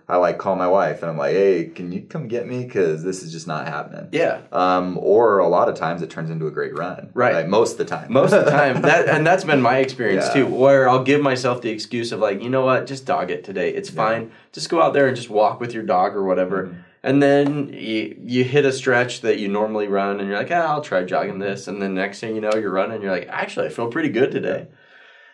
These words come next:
Speaker 2: And, and so it's more about just getting out and doing it, and the consistency is where we make progress. We
Speaker 1: Yeah.
Speaker 2: don't make progress.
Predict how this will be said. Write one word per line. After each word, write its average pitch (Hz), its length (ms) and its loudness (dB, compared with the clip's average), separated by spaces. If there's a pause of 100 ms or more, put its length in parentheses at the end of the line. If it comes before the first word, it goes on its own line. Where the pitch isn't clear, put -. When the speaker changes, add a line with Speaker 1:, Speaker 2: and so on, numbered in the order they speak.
Speaker 2:
And, 139 340 2
and 127 180 -2
so 131 520 4
it's 135 240 2
more 170 340 4
about 113 360 2
just 117 200 -10
getting 127 240 2
out 120 160 0
and 98 180 -10
doing 127 360 2
it, 82 420 -8
and 98 260 -6
the 101 60 -4
consistency 120 800 -6
is 95 140 -4
where 101 240 2
we 98 100 0
make 92 260 -4
progress. - 600 -6
We 123 140 -6
Speaker 1:
Yeah. 127 60 -6
Speaker 2:
don't 147 240 0
make 131 240 -4
progress. 101 520 -2